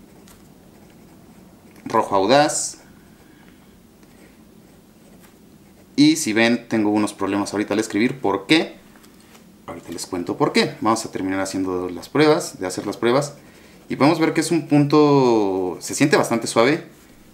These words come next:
y es bastante húmedo. Me gusta por su suavidad, la verdad es que no es nada rígido.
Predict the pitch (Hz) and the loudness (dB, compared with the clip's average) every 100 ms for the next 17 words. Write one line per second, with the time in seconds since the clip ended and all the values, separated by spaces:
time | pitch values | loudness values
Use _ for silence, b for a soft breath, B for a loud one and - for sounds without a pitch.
0 | _ - 117 131 120 - 117 117 - 123 | _ -2 0 2 0 0 -2 -2 0 0
1 | 127 - - - _ - - - _ _ | 0 -6 -20 -20 _ -20 -20 -20 _ _
2 | - 107 92 82 - - - - - _ | -6 -4 -4 -6 -14 -20 -20 -20 -20 _
3 | b b b b b _ _ - 110 127 | b b b b b _ _ -8 0 2
4 | 151 202 113 - - 92 95 98 - - | 2 2 0 -4 -2 0 2 0 -2 -10
5 | - 95 104 113 110 104 98 - - 107 | -4 2 2 2 0 0 -2 -6 -6 0
6 | 104 101 98 107 107 143 | 2 2 -2 -2 -2 -2